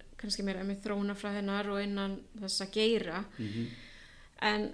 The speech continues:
Speaker 1: það var enginn sem að var sérstaklega að hugsa um börn sem flytja.
Speaker 2: Nei.
Speaker 1: Þannig að þau voru bara rosalega mikið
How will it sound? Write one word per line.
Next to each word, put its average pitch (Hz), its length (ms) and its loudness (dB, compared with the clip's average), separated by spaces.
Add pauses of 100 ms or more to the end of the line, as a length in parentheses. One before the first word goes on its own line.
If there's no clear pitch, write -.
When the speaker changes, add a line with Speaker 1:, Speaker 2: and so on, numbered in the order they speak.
Speaker 1:
það 226 120 6
var 240 160 6
enginn 254 520 6
sem 226 160 2
að 220 140 2
var 226 360 4
sérstaklega 208 680 0
að 208 80 0
hugsa 208 340 0
um 196 220 2 (300)
börn 196 140 0
sem 190 160 -2
flytja. 180 360 -4 (300)
Speaker 2:
Nei. 92 260 -4 (240)
Speaker 1:
Þannig 202 180 2
að 202 60 -2
þau 220 180 4
voru 240 280 8
bara 202 200 -2
rosalega 214 400 0
mikið 208 380 0